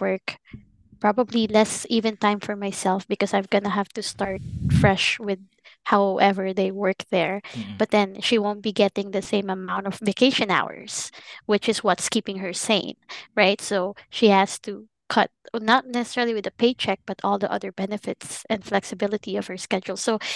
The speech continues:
Speaker 1: even though it's detrimental to her health to stay in that one place, it felt like she didn't have an option because
Speaker 2: But
Speaker 1: it's
Speaker 2: sometimes
Speaker 1: one
Speaker 2: you
Speaker 1: way or the
Speaker 2: wouldn't
Speaker 1: other.
Speaker 2: know naman if, unless you m-, do that leap eh.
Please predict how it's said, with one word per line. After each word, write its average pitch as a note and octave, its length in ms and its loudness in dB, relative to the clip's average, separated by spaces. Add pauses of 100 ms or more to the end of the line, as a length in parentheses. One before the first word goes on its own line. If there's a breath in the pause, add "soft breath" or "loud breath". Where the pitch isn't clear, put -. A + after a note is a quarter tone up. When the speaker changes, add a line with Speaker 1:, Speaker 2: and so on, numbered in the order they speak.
(140 loud breath)
Speaker 1:
even C4 340 6
though A3 360 0 (120)
it's - 400 0 (240)
detrimental A3 840 -2 (360)
to A3+ 180 -4
her G3+ 160 2
health - 540 2
to G#3+ 100 -8
stay - 400 4
in G3+ 160 -2
that G3+ 220 -2
one G3+ 260 -4
place, A3 460 0 (280 loud breath)
it A#3 140 6
felt A3+ 240 2
like G3+ 240 4 (600)
she B3 140 4
didn't G#3 300 2
have G3+ 160 0
an G3+ 100 -4
option - 440 -2 (420)
because - 240 -4
Speaker 2:
But F#3+ 80 6
Speaker 1:
it's - 160 -4
Speaker 2:
sometimes G#3 320 2
Speaker 1:
one G3+ 80 0
Speaker 2:
you F#3+ 80 4
Speaker 1:
way - 0 -
or D#3+ 80 0
the F#3+ 80 -2
Speaker 2:
wouldn't F#3+ 80 0
Speaker 1:
other. C#3 120 -2
Speaker 2:
know C#3+ 120 0
naman C#3 320 -2
if, B2+ 160 -4
unless B2 400 -4
you A#2 40 -2
m-, A2+ 360 -4
do A2+ 160 0
that G2+ 160 -2
leap G#2+ 320 -12
eh. G#2 160 -12